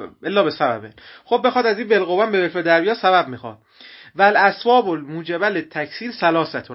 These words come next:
التقطیع و اختلاف الاعراض. حالا اما اعراض مضافه که اختلاف المماسین و ما اشبهه او غیر مضافه که الجسم الذی نصفه اسود و نصفه ابیض. ببینید سه جور ایشون، اه، عرضم خدمتتون تقطیع رو نام میبرن.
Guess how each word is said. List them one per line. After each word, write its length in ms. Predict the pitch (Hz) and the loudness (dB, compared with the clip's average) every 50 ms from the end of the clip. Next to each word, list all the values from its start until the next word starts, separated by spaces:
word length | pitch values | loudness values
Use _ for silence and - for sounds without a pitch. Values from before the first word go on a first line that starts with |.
| - - | -4 -2
التقطیع 720 | 151 143 - - - 147 143 - - - 190 196 220 220 | -2 -2 -2 -2 -2 -2 -2 -2 -6 -10 -8 -6 -2 2
و 40 | 196 | 4
اختلاف 560 | 165 151 147 - - 151 156 180 185 185 - | 4 2 2 0 -4 -2 0 0 -2 -2 -4
الاعراض. 580 | 143 131 135 135 131 131 151 180 208 233 254 254 - _ _ _ _ _ - - - - - _ | -4 -2 0 0 0 2 2 2 2 0 -2 -4 -10 _ _ _ _ _ -20 -20 -20 -20 -20 _
حالا 220 | - - 185 214 240 | -4 -2 0 2 2
اما 380 | 240 240 226 202 175 156 - | 2 2 0 0 -2 -2 0
اعراض 420 | - 151 156 156 165 196 196 156 165 | 2 4 4 4 4 2 0 0 -2
مضافه 680 | 156 147 147 151 143 135 156 147 143 - 185 202 226 | -6 -6 -6 -6 -4 -2 -2 -2 -2 0 0 0 0
که 160 | 226 - 185 156 | 0 0 -2 -2
اختلاف 400 | 147 - - 151 175 190 185 175 | -2 -2 -4 -2 -2 -2 -4 -4
المماسین 680 | 147 143 143 139 139 139 135 - - 175 202 233 226 | -8 -6 -4 -4 -4 -4 -6 -6 -4 -2 -2 -2 -2
و 100 | 185 160 | -2 -2
ما 200 | 151 151 151 143 | -2 0 0 0
اشبهه 600 | 143 139 135 - - _ _ _ 143 156 170 208 226 220 220 240 254 254 247 - - - - - - | 0 -2 -4 -8 -20 _ _ _ -4 -2 0 0 0 0 0 -2 -2 -4 -6 -8 -14 -20 -20 -8 0
او 180 | - 226 247 - | 4 4 4 4
غیر 240 | 202 180 165 156 | 4 0 0 0
مضافه 460 | 151 151 147 131 147 139 131 - 139 127 | -2 -4 -4 -2 -2 -2 -2 -2 -6 -6
که 140 | - 160 | -2 -2
الجسم 360 | 147 143 147 196 208 202 - 160 | -2 -2 0 -2 -4 -2 -4 -6
الذی 300 | 151 165 180 160 143 143 | -2 -2 -2 -2 -2 -4
نصفه 460 | 147 147 - - - 143 170 190 147 | -6 -6 -8 -8 -8 -4 -4 0 0
اسود 360 | 143 131 - - 208 208 180 | 0 0 0 -4 -6 -2 -2
و 40 | 156 | -4
نصفه 360 | 147 139 139 - 139 139 190 214 | -4 -4 -8 -8 -8 -6 -2 0
ابیض. 480 | 139 123 120 123 120 120 110 104 110 _ _ _ _ _ _ _ _ _ _ - - _ - - - - - _ - | -2 -2 -2 -4 -10 -10 -10 -10 -14 _ _ _ _ _ _ _ _ _ _ -20 -20 _ -20 -20 -20 -20 -18 _ -4
ببینید 220 | 240 285 311 320 294 - - - | -2 0 0 0 -2 -4 -4 -2
سه 140 | 269 311 | -2 0
جور 180 | 285 294 302 294 | 0 0 0 0
ایشون، 600 | 262 247 - - 254 254 254 262 262 262 262 - _ _ _ _ _ _ - | -2 -4 -4 -4 -2 -2 -2 -2 -4 -6 -8 -14 _ _ _ _ _ _ -8
اه، 80 | 147 | -6
عرضم 480 | 147 143 139 139 165 190 196 190 208 208 | -4 -2 0 2 2 2 2 0 -4 -4
خدمتتون 500 | 202 196 175 - 175 185 196 196 214 208 | -2 -4 -6 -2 -2 -2 -2 -2 -6 -8
تقطیع 480 | - - 151 143 143 - - 202 190 180 | -4 0 0 0 0 -2 -10 -6 -4 -2
رو 100 | 185 180 | -2 -2
نام 280 | 175 170 170 160 143 | 0 0 0 0 0
میبرن. 300 | 127 117 107 110 107 107 | -4 -10 -12 -14 -16 -16